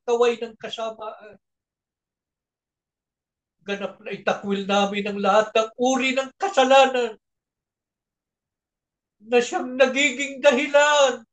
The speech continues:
para bawiin mo ang iyong Espiritu sa amin. Maawa ka sa iyong mga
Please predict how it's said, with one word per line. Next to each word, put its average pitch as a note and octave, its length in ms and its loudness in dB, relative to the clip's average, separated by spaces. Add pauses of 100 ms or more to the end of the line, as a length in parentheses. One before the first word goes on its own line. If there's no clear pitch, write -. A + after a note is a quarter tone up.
para A#3+ 280 0
bawiin A#3+ 680 -10
mo A3+ 240 -6
ang G#3+ 80 -14
iyong A#3 240 -16
Espiritu A#3 720 -16
sa G#3 280 -14
amin. - 120 -20 (1200)
Maawa G3 720 -4
ka B3+ 160 -18
sa - 160 -12
iyong G3 240 -12
mga G3 260 -12